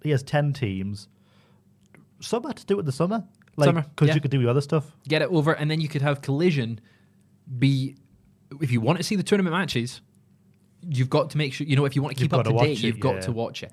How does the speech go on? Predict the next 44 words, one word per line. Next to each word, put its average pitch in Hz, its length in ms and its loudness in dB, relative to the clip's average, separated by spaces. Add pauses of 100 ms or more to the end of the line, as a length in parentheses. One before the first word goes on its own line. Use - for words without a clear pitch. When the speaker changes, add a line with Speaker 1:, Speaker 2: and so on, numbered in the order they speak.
(120)
Speaker 1:
I'm 135 120 0
trying 208 180 -2
Speaker 2:
Not 208 80 2
Speaker 1:
to - 20 -
think 240 100 2
Speaker 2:
all 202 80 4
of 160 40 2
them 160 60 2
Speaker 1:
as 160 40 -2
Speaker 2:
have 156 100 0
to 160 60 -2
be 156 60 0
Speaker 1:
well. 131 80 2
Speaker 2:
round 120 220 0
robin 123 300 -2
as - 160 -16
well. - 260 -16 (140)
Like, 107 320 -12
Speaker 1:
Yeah, 185 140 2
it 131 100 -2
could 135 120 2
just 104 120 -6
be 110 140 -4
Speaker 2:
Face 214 240 0
of 160 100 -4
the 156 60 4
Speaker 1:
single 135 160 2
Speaker 2:
Revolution, 107 260 0
Speaker 1:
elimination. 113 240 0
Speaker 2:
single 104 160 -6
elimination. 95 500 -14
Speaker 1:
Yeah. 113 220 -2
Speaker 2:
But 82 100 -12
to - 140 -2
a - 40 -8
tag 175 280 -2
tournament, 107 440 -2
imagine 151 300 -4
a, 160 100 -4 (100)
a 143 80 -6
tag 160 320 -6
team 156 320 -4 (180)
round 143 240 -2
robin. 143 360 -2